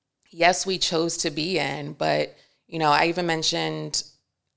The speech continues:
with the last new moon, one of the things I requested was to expand my territory and to, you know, have my message shared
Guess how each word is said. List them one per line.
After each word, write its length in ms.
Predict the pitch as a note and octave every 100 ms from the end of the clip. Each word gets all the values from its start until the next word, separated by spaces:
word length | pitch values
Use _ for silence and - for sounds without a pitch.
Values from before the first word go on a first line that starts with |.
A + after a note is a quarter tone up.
| _
with 360 | D3+ D#3+ D#3 -
the 100 | D3
last 400 | D3 D#3 D#3 E3+
new 160 | D#3
moon, 420 | D3 D#3 D#3 D3
one 140 | D3+ D#3
of 80 | D3+
the 60 |
things 260 | D#3 D3 C#3+
I 60 |
requested 600 | C#3+ C#3 - F3 - D#3
was 260 | D3+ D3+ D3
to 280 | - E3+ D3+
expand 440 | D3 - D3+ D#3
my 120 | D3+
territory 880 | D3+ - D#3 D#3 D3 C#3+ C#3 C#3 C#3 _ _ _ _
and 360 | D#3 D3+ D3 C#3+
to, 600 | - D#3+ D3 C#3+ C#3+ D3
you 120 | D#3 D3
know, 160 | C#3+
have 240 | D3 E3+ E3+
my 140 | D#3+
message 440 | D#3 D3+ - D3+
shared 640 | - - D#3 D3 C#3+ D3 D3